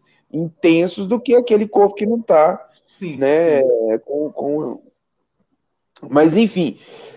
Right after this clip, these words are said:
Speaker 1: é, aqui, sobre o fato de eu não ter tomado a terceira dose, aqui no meu município parece que não entrou muito essa hype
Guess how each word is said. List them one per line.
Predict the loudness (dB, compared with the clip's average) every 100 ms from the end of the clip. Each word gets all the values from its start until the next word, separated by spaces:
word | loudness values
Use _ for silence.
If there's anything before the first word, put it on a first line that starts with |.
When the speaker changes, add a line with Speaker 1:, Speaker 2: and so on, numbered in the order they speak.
| 0
Speaker 1:
é, | 4 6 6 4
aqui, | 4 0 0 2 2 2 2 2 4 2 -2
sobre | -6 -2 2 2
o | 2
fato | 0 -2 0
de |
eu | -2
não | -4
ter | -6
tomado | -4 -2 -2
a |
terceira | -2 -6 -2 -2
dose, | 0 0 2 0
aqui | -4 -6
no | -2
meu | -2
município | -2 -4 -6 -8 -10 -4
parece | -2 0 -2 -6
que | -8
não | -6
entrou | -6 -2 0
muito | 0 -2
essa | -2 -2 -4
hype | 0 2 2 -2